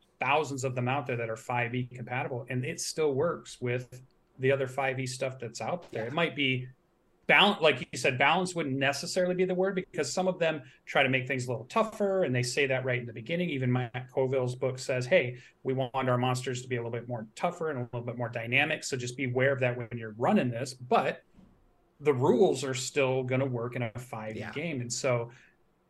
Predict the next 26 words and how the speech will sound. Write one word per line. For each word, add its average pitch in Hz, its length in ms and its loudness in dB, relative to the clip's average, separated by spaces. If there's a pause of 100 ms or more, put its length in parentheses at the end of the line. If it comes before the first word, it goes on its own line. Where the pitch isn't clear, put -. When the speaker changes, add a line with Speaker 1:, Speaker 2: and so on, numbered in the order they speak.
(120)
Speaker 1:
the, 131 420 2
the 131 100 -2
core 180 340 4
mechanic, 160 520 -4
they 175 260 2
really 196 340 4
should 180 280 -2
have 156 220 -4
won 139 320 -2
or 127 160 -2
should 208 340 -2
win 120 180 -4
at 113 100 -8
some 202 260 -2 (180)
point, 117 300 -8 (500)
not 156 340 0
Ennies, 123 320 -4
but, 139 200 0
like, 147 200 2 (120)
an 147 80 0
award 139 480 2
that 120 320 0 (300)
they 151 220 4
created 131 760 -2
a 117 440 -6 (460)
foundational, 127 1160 0